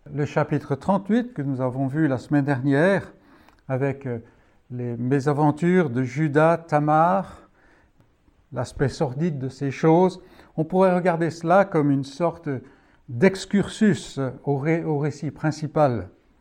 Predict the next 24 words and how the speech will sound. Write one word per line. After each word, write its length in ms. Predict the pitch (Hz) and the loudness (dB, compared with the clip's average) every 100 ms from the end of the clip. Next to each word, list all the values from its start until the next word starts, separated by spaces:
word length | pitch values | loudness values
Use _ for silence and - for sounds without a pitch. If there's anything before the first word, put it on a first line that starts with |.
| _ - - | _ -20 -14
un 140 | 131 | -10
genre 280 | 120 147 127 | -6 -4 -2
de, 180 | 123 117 | -4 -4
d'à 160 | 120 | -2
côté. 600 | 127 165 143 156 127 - - _ _ _ _ _ _ _ | -2 0 0 2 0 -2 -16 _ _ _ _ _ _ _
Mais 340 | 151 143 139 135 - - _ _ | -2 0 -2 -4 -12 -20 _ _
comme 180 | 156 143 | -4 -2
nous 160 | 139 | -2
avons 260 | 131 113 123 | -2 0 0
vu 460 | 120 208 170 - - _ _ _ _ _ _ | 4 4 4 -2 -18 _ _ _ _ _ _
la 80 | 120 | -12
semaine 320 | - 151 143 | -2 2 2
dernière, 540 | 131 120 170 180 127 - | 2 0 2 4 2 0
cet 240 | 135 - | -10 -6
épisode, 760 | 143 - 139 123 160 165 110 98 - _ | -6 -4 -4 2 2 2 -2 -6 -16 _
chapitre 340 | _ 123 - - | _ -10 -10 -6
trente-huit, 600 | 147 147 175 185 185 - _ _ _ | -2 0 2 2 0 -16 _ _ _
est 160 | 147 - | -2 2
important 540 | 233 233 - 196 220 | 2 2 -2 0 0
pour 240 | 226 170 214 | -2 -2 -2
expliquer 580 | 220 - 220 214 214 | -4 -2 0 2 0
comment 580 | 214 226 214 214 113 - - - | 6 6 8 6 4 -2 -20 -14
Dieu 580 | 123 139 180 196 202 202 - _ - | -6 2 6 6 4 -2 -20 _ 0
accomplit 760 | 175 175 180 175 160 165 165 | 0 2 -2 -2 0 0 -2